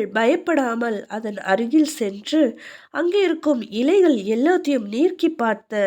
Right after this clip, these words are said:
ஜனனிக்கு பயங்கரமான அதிர்ச்சி. ஏனென்றால் அந்த இலைகளுக்கு நடுவில் மயக்க நிலையில் இருந்தான் சந்தோஷ்.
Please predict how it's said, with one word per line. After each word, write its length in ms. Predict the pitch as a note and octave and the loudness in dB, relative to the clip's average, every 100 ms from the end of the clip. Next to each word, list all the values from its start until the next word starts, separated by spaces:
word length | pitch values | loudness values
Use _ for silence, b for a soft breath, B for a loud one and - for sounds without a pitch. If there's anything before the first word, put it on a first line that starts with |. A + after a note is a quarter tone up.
| F#3+ B B B _ | -2 B B B _
ஜனனிக்கு 800 | G3+ A#3+ C#4+ F4+ D#4 - - D4 A#3 C4+ - | -4 -2 0 0 0 -2 2 4 4 0 -4
பயங்கரமான 760 | F#3+ G#3 D#4 G4+ G4 D#4+ B3 G#3+ G3 | -4 -4 -2 0 2 2 0 0 -4
அதிர்ச்சி. 640 | F3+ F#3+ A3 A3+ - - - _ _ _ _ _ _ _ D4 | -4 -4 -6 -6 -8 -10 -12 _ _ _ _ _ _ _ -6
ஏனென்றால் 840 | F4 G#4+ G#4+ E4 E4+ F#4 D#4 E4+ | -2 0 -2 -2 0 2 4 2
அந்த 220 | - B3 A3+ A3+ | -2 -2 -2 0
இலைகளுக்கு 640 | B3+ C#4+ F4+ F4+ D#4+ D#4 A#3 | 2 4 4 4 2 0 0
நடுவில் 540 | G#3 G3+ B3 A#3 G3 | 0 0 0 0 -2
மயக்க 540 | F#3 G3 A3 F4 F#4+ E4+ | -4 -2 0 0 0 0
நிலையில் 580 | B3+ A3 G#3+ A3 A#3+ G3+ | 0 -2 -2 -2 -2 0
இருந்தான் 560 | F#3+ G3 G3+ G3 G3 G#3 | 0 0 -4 -6 -6 -10
சந்தோஷ். 640 | A3+ G3 _ G3 G#3 - | -14 -14 _ -10 -8 -8